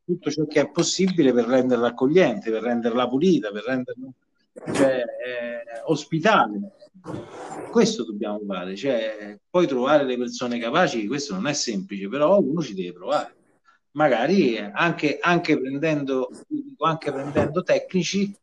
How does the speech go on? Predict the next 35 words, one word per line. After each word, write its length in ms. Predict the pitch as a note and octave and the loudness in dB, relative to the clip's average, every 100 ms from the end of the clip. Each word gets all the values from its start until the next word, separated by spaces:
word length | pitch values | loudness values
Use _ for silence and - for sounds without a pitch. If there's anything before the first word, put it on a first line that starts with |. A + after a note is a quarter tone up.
| _ _ _ | _ _ _
no? 200 | - D3+ | -4 -4
Che, 280 | F3+ A#2+ - _ | -2 -6 -10 _
che 140 | - C3 | -4 -2
sia, 360 | - D#3 F3 F3 | 0 2 0 0
che 120 | C3+ | -2
siano 320 | - D3+ C#3+ | 0 2 4
in 100 | D#3+ | 2
grado 360 | D3+ C#3 D#3 E3+ | 4 4 4 2
di 120 | A#2+ | 0
sviluppare 600 | A2 A2+ A2 G2+ A2+ C#3 | -4 -4 -4 -2 0 2
un 140 | C3+ | 0
progetto. 560 | G2+ F2+ G2+ D#3+ - - _ _ _ _ _ _ _ _ _ _ - | -2 -6 0 0 0 -10 _ _ _ _ _ _ _ _ _ _ -10
Però 160 | - C#3+ F3 | 2 6 6
il 320 | B2 A#2+ A#2+ | 4 0 0
politico, 640 | C#3+ D3+ D3 G2+ G2+ G2+ | 6 8 8 6 0 2
l'amministratore 1080 | A#2 B2+ C3 C3 C3 C#3+ C3+ C#3+ G2+ G2 G#2 | 4 4 4 2 2 0 2 2 2 -4 -8
o 160 | - A#2+ | -8 -10
chi 200 | - E3+ | 2 6
ha 140 | D3 | 6
potere 380 | - C3 D3+ D3 | 4 0 2 2
decisionale 800 | B2+ B2 B2 C#3 C#3 G#2 G2+ G#2+ _ | -2 -6 -6 -2 2 2 0 -6 _
intanto 420 | A2+ G2+ E3 F3+ | -6 2 2 4
deve 200 | F3+ A#2+ | 4 6
fare 180 | G#2+ G#2 | 4 0
il 60 | G2 | -2
progetto. 560 | F#2+ F2+ C3+ A#2 - _ _ _ _ _ _ _ _ | -6 -4 -2 -2 -4 _ _ _ _ _ _ _ _
Poi 160 | - F3 | 2 4
chi 60 | D#3 | 6
lavora 300 | A#2+ A#2 A#2+ | 6 4 4
su 180 | A#2 A#2+ | 2 2
questo 260 | A2+ A#2+ | 0 -4
progetto 440 | G#2+ G#2+ E3 E3+ G#2+ | -4 0 2 2 -4
si 120 | - | -4
trova, 400 | A#2+ C3+ - A#2+ | 0 0 0 -6
eh. 140 | C3+ | -10